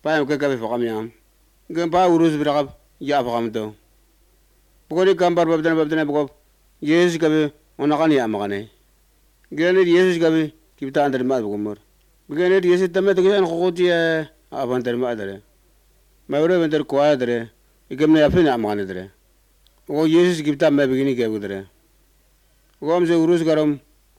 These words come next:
em kono me dere apu kamuk. Yesus bab sana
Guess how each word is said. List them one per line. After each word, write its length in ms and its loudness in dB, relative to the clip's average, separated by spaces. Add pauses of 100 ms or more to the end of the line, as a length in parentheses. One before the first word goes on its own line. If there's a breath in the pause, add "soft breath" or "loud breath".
(200)
em 240 2
kono 160 0
me 80 0
dere 160 -2
apu 180 -2
kamuk. 340 -4 (1300)
Yesus 360 0
bab 200 2
sana 320 2